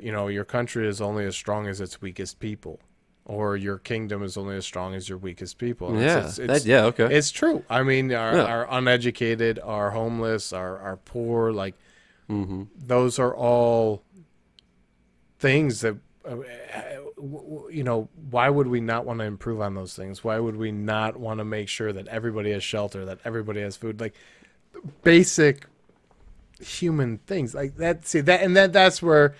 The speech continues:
Speaker 1: you know, you differentiate 'cause,
Speaker 2: Yes.
Speaker 1: um, you know, that's my liberal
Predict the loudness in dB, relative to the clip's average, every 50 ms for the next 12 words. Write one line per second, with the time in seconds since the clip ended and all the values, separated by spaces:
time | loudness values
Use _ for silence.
0 | -20 -20 -20 -20 -20 _ _ 0 2 2 2 2 2 -2 -4 0 0 0 0 0
1 | 0 0 0 0 0 0 0 0 0 0 -2 -6 -6 -4 -4 -2 -2 -4 -4 -6
2 | -8 -10 -8 _ 2 2 2 2 0 -10 -14 -16 -16 _ -4 0 2 2 2 2
3 | 0 -4 -8 -6 -4 -2 -2 0 4 4 4 4 4 2 4 6 6 6 6 4
4 | 2 4 4 2 2 2 0 -2 -6